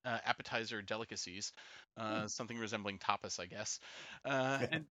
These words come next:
Speaker 1: you snack around at the desk for a little while and, and continue to make
Speaker 2: Okay.
Speaker 1: some small talk. And after, uh, maybe a half hour or so, she, uh, you know, has, uh, uh, uh, the butler guy, uh, escort you out.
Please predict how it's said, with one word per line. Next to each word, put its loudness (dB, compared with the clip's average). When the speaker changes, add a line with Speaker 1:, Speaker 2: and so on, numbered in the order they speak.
Speaker 1:
you -8
snack 6
around 4
at -6
the -4
desk 6
for -2
a 4
little 2
while 10
and, -2
and 2
continue -2
to -2
make 4
Speaker 2:
Okay. 0
Speaker 1:
some -10
small 0
talk. 0
And 0
after, 4
uh, 8
maybe 0
a 0
half 0
hour 2
or -2
so, -4
she, -4
uh, -2
you -8
know, -6
has, 6
uh, 8
uh, 6
uh, -2
the 2
butler 0
guy, 8
uh, 4
escort -4
you -4
out. -10